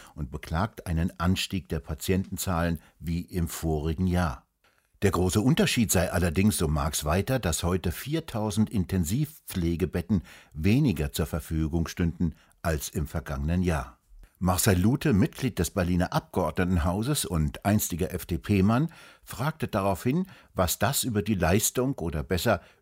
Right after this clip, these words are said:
über das katastrophale Versagen der Bundes- und Landesregierungen aussage. Im Jahr zweitausendzwanzig wurden fünftausend Intensivbetten stillgelegt,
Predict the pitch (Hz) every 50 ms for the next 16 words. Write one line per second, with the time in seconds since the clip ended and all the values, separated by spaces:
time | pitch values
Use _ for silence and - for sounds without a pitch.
0 | _ - 104 87 90 82 85 78 - - - - 139 - - 107 - - - 92
1 | - - 92 87 92 95 - - 87 76 82 87 78 82 90 104 107 120 92 87
2 | 78 71 - - 95 90 95 101 92 - - 107 92 - 92 92 117 135 127 -
3 | - - 87 73 73 85 82 76 73 76 80 80 78 - - 76 76 73 - -
4 | 80 71 69 67 67 65 65 69 _ _ _ _ _ _ _ _ _ _ _ _
5 | _ _ _ - - 120 113 113 - - 117 - - 117 113 110 110 107 90 104
6 | 92 - 98 95 95 131 - - 156 - - 113 110 110 113 117 107 - - -
7 | 101 101 101 - - - - 117 117 135 143 104 95 87 - - - 85 71 -
8 | 80 78 71 76 80 78 - - - 80 - - 90 - - - 107 101 104 98
9 | 92 80 78 78 76 - -